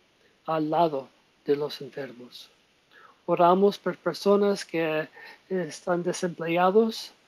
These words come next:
a personas que tienen mucha necesidad financiera, a personas sin techo y personas que necesitan comida.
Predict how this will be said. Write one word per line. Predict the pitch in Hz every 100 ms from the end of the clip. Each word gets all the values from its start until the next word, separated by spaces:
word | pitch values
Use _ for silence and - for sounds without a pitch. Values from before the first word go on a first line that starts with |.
| _ _ _ 160
a |
personas | 151 - - 180 175 170
que | - 160 147 -
tienen | 180 175 170
mucha | 170 165 170
necesidad | 160 - 175 - 165 151 151 156
financiera, | 147 170 151 139 - 170 175 190 - _ - _ _
a | 151
personas | - 151 - 170 180 -
sin | - 190 180
techo | - 170 - 185 185 190
y | 170
personas | - - 180 165 165 -
que | 156
necesitan | 147 143 147 - 151 - 147 135
comida. | - 127 127 123 123